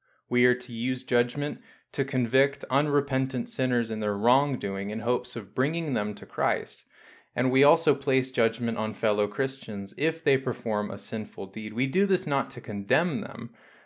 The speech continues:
but to reel them back to repentance. It is to be redemptive when we confront a professing Christian living in sin. No matter how we judge, it is always for the kingdom of God. It is, it is always to bring people to him.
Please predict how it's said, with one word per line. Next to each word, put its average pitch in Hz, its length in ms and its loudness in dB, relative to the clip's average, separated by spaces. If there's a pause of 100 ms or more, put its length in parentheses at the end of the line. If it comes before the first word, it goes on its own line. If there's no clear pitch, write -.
(160)
but 135 140 2
to 123 120 -2
reel 143 280 2
them 131 240 0
back 110 380 2
to 110 100 -4
repentance. 101 880 -6
It 127 120 0
is 135 140 0
to 123 140 -2
be 131 240 -4
redemptive 117 1000 -2
when 107 220 -2
we 110 120 -2
confront 107 680 -4
a 107 80 0
professing 117 640 -2
Christian 110 520 -4
living 107 280 -2
in 101 180 -4
sin. - 380 -12 (480)
No 120 120 2
matter 127 240 4
how 135 220 6
we 139 120 0
judge, 120 420 0 (220)
it 123 140 0
is 131 120 4
always 131 440 4
for 123 120 -4
the 113 80 -4
kingdom 113 460 -4
of 101 160 -6
God. 95 320 -2
It 104 140 -2
is, 113 140 -2
it 123 220 -2
is 120 240 -2
always 135 340 4
to 120 120 -8
bring 123 540 -2
people 113 400 -6
to 110 340 -4
him. - 360 -12